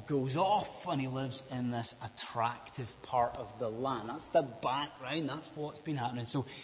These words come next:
if you didn't do it before, turn with me to Genesis fourteen. Have your Bibles open, because we want to know what happens next, don't we? So let's consider firstly, that's our first point, let's consider the, the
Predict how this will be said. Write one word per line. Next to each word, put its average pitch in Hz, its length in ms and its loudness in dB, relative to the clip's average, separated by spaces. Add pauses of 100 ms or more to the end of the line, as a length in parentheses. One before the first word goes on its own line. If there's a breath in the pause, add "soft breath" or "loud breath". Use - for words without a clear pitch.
if 143 120 0
you 160 80 6
didn't 208 300 4
do 202 80 4
it 151 60 -2
before, 156 360 4
turn 185 300 2
with 180 200 4
me 151 120 2
to 135 60 -4
Genesis 135 420 2
fourteen. 139 500 0
Have 147 240 2
your 196 120 2
Bibles 139 460 4
open, 131 300 0 (340 loud breath)
because 285 200 0
we 175 100 6
want 139 280 2
to 208 80 2
know 190 540 6 (200)
what 165 180 -2
happens 123 640 -2 (300)
next, - 680 -4 (200)
don't 160 180 -2
we? 220 200 -6 (680 loud breath)
So 131 280 -2 (640 loud breath)
let's 185 200 2
consider 190 480 4
firstly, 139 580 2
that's 120 160 -4
our 165 80 -2
first 160 360 -4
point, 110 200 -6
let's 214 180 2
consider 123 520 0 (1040 loud breath)
the, 143 240 6 (520 loud breath)
the 120 120 0